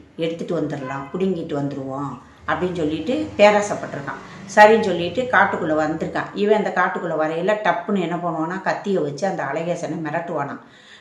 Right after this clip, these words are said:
"நீ ஜமீன்தார் வீட்டுல வேலை செய்யற பையன் தானே, உன்கிட்ட ஏதாவது இருந்தா குடு, குடுன்றானாம்." அப்ப வந்து, "என்கிட்ட எதுவும் இல்லை, பொய் சொல்லாத, உன்கிட்ட இருக்கு, நான் பார்த்தேன்"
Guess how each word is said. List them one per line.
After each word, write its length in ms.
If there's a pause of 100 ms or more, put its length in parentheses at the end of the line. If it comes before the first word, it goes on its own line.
"நீ 200
ஜமீன்தார் 520
வீட்டுல 500
வேலை 300
செய்யற 260
பையன் 220
தானே, 200 (440)
உன்கிட்ட 300
ஏதாவது 460
இருந்தா 240
குடு, 420
குடுன்றானாம்." 540 (840)
அப்ப 220
வந்து, 280
"என்கிட்ட 460
எதுவும் 260
இல்லை, 140
பொய் 220
சொல்லாத, 480
உன்கிட்ட 440
இருக்கு, 420
நான் 200
பார்த்தேன்" 440